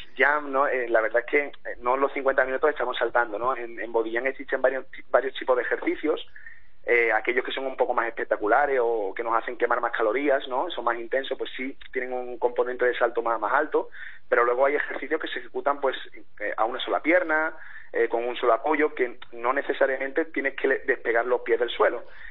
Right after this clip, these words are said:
Y justamente la combinación de esos dos tipos de ejercicios, tanto de fase aérea como de apoyo, es lo que hace un entrenamiento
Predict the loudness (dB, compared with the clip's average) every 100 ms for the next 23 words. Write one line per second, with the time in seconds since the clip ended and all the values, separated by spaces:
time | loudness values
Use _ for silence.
0 | -8 -6 -2 2 2 4 4 2 0 -2
1 | -4 -4 -4 -2 0 0 -2 0 0 0
2 | -2 -2 -2 0 -2 -6 -6 -4 -2 0
3 | 2 2 2 2 2 2 2 2 0 0
4 | -4 -10 -6 2 4 4 2 -2 -2 -2
5 | -2 0 2 2 2 -2 -6